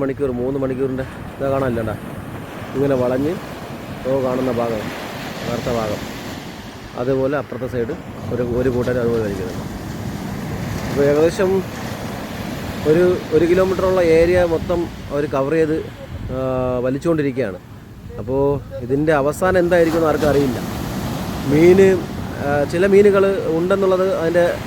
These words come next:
ആ, അത് കാണിക്കും എന്ന് പറയുമ്പോൾ അത് മുകളിലൊന്ന് ചാടുകയോ അതിൻ്റെ മൂവ്മെന്റ് അറിയുകയോ ചെയ്യും, അതിനനുസരിച്ച് അവർ ചെയ്യും. പക്ഷേ ഇപ്പോൾ ഒരു മൂവ്മെന്റും കാണുന്നില്ല. ആ, മീന് നമുക്ക് ഈ മടി അടുത്തെത്തുമ്പോൾ നമുക്ക് നോക്കാം എന്ത് മീനൊക്കെയാണ് ഇതിനകത്തുള്ളത്. ചിലപ്പോൾ നിരാശയായിരിക്കാം,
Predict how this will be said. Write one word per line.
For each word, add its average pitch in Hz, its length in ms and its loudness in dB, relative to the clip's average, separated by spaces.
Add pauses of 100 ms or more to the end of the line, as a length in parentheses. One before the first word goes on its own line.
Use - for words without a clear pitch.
(240)
ആ, - 20 2 (760)
അത് 147 160 2
കാണിക്കും 147 360 2 (120)
എന്ന് 131 140 -4
പറയുമ്പോൾ 143 300 2 (160)
അത് 139 100 0 (200)
മുകളിലൊന്ന് 143 460 2
ചാടുകയോ 139 460 2 (720)
അതിൻ്റെ 135 340 2 (240)
മൂവ്മെന്റ് 135 380 2
അറിയുകയോ 135 400 0
ചെയ്യും, 131 200 2
അതിനനുസരിച്ച് 131 460 -2
അവർ 123 160 -4
ചെയ്യും. 104 160 -6 (400)
പക്ഷേ - 200 -2
ഇപ്പോൾ 160 180 6
ഒരു 165 140 4
മൂവ്മെന്റും 175 420 4
കാണുന്നില്ല. 165 380 4 (1080)
ആ, 143 80 -2 (100)
മീന് 170 240 4 (460)
നമുക്ക് 170 240 2
ഈ 175 100 2
മടി 170 120 4 (120)
അടുത്തെത്തുമ്പോൾ 170 540 2
നമുക്ക് 160 220 -2
നോക്കാം 135 280 0
എന്ത് 131 200 0
മീനൊക്കെയാണ് 135 340 0
ഇതിനകത്തുള്ളത്. 117 440 -2
ചിലപ്പോൾ 123 280 -4
നിരാശയായിരിക്കാം, 135 600 -2